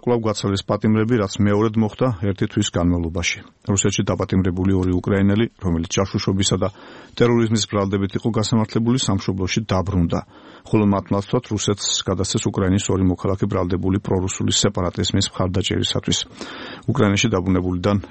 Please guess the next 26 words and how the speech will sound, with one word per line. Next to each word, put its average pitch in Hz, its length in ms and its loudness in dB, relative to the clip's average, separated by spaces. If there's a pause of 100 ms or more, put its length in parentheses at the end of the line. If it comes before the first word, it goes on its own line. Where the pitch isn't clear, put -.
ერთ-ერთია 98 480 -2
ოცდახუთი 98 480 -2
წლის 107 240 0
გენადი 87 400 2
აფას-, - 320 -4 (160)
აფანასიევი, 92 640 0
ყირიმელი 92 320 2
ფოტოგრაფი, 92 580 -2 (460)
რომელიც 90 320 2
დააპატიმრეს 98 560 2
რუსეთის 101 400 -2
მიერ 104 180 2
ყირიმის 95 380 2
ანექსიიდან 95 480 0
რამდენიმე 92 560 2
თვეში. - 400 -2 (1700)
ის 120 240 2
და 135 80 4
მასთან 107 320 2
ერთად 113 160 -2
გათავისუფლებული 104 800 0
მეორე 92 320 2
უკრაინელი 90 400 0
პატიმარი, 101 480 2
სამოცდაცამეტ 95 800 0
წლის 107 140 0